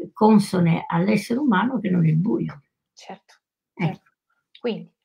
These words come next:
Speaker 2: questa necessità e il desiderio, come dici tu,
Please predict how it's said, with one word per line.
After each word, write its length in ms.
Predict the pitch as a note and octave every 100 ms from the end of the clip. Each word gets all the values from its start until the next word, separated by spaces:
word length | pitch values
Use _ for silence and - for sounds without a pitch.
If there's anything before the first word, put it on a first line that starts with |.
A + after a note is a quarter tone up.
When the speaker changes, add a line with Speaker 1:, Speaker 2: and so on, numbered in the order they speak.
| -
Speaker 2:
questa 220 | C#4 -
necessità 720 | B3+ A3 G#3 G#3+ G#3+ G3 D#3 -
e 100 | G#3
il 120 | G3
desiderio, 560 | A3 G#3 F#3+ E3+ E3+ F3
come 200 | G#3 G3
dici 240 | F3+ F#3
tu, 140 | D#3+